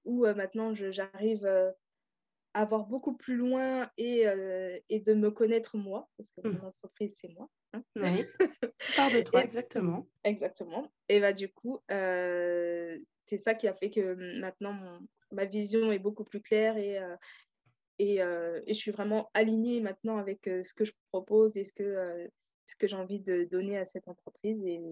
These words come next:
Speaker 1: et c'est vraiment, ouais, euh, on va dire, euh, <laughs> cent pour cent le...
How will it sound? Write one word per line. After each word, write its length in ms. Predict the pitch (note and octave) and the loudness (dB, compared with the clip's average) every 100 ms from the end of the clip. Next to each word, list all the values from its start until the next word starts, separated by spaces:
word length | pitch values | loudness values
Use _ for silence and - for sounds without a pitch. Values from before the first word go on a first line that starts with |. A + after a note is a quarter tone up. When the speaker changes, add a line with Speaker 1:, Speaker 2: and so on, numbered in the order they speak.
| D#3+ D#3+ _ _ _ _ _ _ _ _ _ _ _ | -12 -16 _ _ _ _ _ _ _ _ _ _ _
Speaker 1:
et 60 | G3+ | -8
c'est 200 | - F#3 | -4 -4
vraiment, 280 | F#3 F#3+ F#3 | -4 -6 -6
ouais, 180 | F3 - | -6 -8
euh, 400 | - F3 E3 D#3+ - - _ _ _ _ _ _ _ _ _ _ _ _ - | -12 -10 -12 -14 -16 -20 _ _ _ _ _ _ _ _ _ _ _ _ -10
on 40 | |
va 60 | F#3 | -4
dire, 220 | G#3 G#3 | 2 4
euh, 100 | F#3 F#3+ | 4 2
<laughs> 180 | G#3+ | 0
cent 180 | - B3 | 2 2
pour 220 | A3+ A#3 | 0 -2
cent 240 | - A3 A3 | -2 2 6
le... 260 | G#3 F#3+ | 6 4